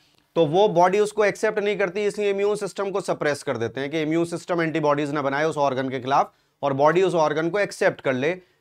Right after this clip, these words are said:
हिस्टोइनकम्पैटिबिलिटी ना हो, हिस्टोकम्पैटिबिलिटी हो जाए, तो उसके लिए cyclosporin A दिया जाता है, that is immunosuppressive drug or agent। Then third one is fungus yeast, Monascus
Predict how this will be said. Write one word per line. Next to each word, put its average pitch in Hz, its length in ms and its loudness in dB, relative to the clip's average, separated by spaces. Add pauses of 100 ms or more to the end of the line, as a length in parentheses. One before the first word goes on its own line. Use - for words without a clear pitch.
(100)
हिस्टोइनकम्पैटिबिलिटी 208 1200 2
ना 196 100 0
हो, 175 260 2
हिस्टोकम्पैटिबिलिटी 170 1040 0
हो 120 120 0
जाए, 95 220 -6 (260)
तो 160 60 -4
उसके 175 380 -2
लिए 220 160 4
cyclosporin 185 880 0
A 180 160 0
दिया 175 180 2
जाता 175 280 0
है, 190 120 0
that 170 220 2
is 233 200 0 (320)
immunosuppressive 180 960 0
drug 135 260 6 (120)
or 165 140 6 (100)
agent। 139 340 0 (540)
Then 175 260 4
third 180 280 6
one 202 180 4
is - 80 -6
fungus 190 400 2
yeast, 208 480 -4 (360)
Monascus 196 680 0